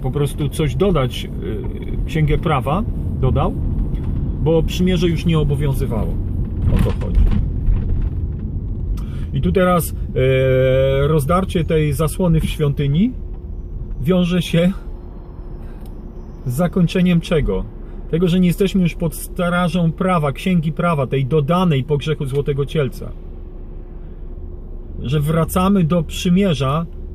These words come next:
według porządku Melchizedeka. Jest to przymierze, jest to porządek, a nie brak porządku. Jest to porządek Tory. Porządek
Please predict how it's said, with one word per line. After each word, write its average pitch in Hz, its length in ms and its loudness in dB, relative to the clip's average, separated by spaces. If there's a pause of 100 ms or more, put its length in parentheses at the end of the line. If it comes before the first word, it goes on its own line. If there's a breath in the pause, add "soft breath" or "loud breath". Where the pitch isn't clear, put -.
według 175 320 2
porządku 175 460 0
Melchizedeka. 170 800 2
Jest 139 220 -2
to 160 100 -2
przymierze, 160 540 0
jest 156 160 -2
to 160 100 0
porządek, 151 720 2 (220 loud breath)
a 131 80 -2
nie 165 180 4
brak 151 300 0
porządku. 127 480 -2
Jest 147 140 -4
to 156 100 -2
porządek 160 580 0
Tory. 123 420 -2 (2250)
Porządek 180 640 2